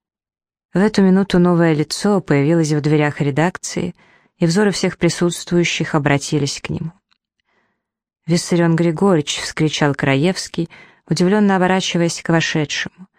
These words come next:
«А мне ваш посланный сказывал, что вы опять захворали, и доктор велел вам лежать». «Помилуйте, Андрей Александрович, как могу я лежать, когда вы своей рукой подписываете гранки с этим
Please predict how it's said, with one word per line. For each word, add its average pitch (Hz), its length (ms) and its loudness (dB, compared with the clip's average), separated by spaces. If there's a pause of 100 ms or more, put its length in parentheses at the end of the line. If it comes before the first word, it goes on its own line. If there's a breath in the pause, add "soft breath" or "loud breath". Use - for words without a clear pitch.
(560)
«А 175 140 2
мне 226 220 4
ваш 202 280 0
посланный 170 600 0
сказывал, 190 680 -4 (420 soft breath)
что - 200 -2
вы 202 100 4
опять 180 260 2
захворали, 160 640 2
и 147 60 0
доктор 151 380 -2
велел 143 280 2
вам 139 180 -2
лежать». 143 520 -8 (960)
«Помилуйте, 175 600 2
Андрей 143 300 2
Александрович, 139 800 -2
как - 240 -2
могу 180 260 2
я 175 120 2
лежать, 156 560 -2 (400 loud breath)
когда 165 380 2
вы 190 280 2
своей 170 480 2
рукой 175 460 0
подписываете 147 800 -2
гранки 156 600 0 (360 loud breath)
с - 160 -12
этим 208 380 0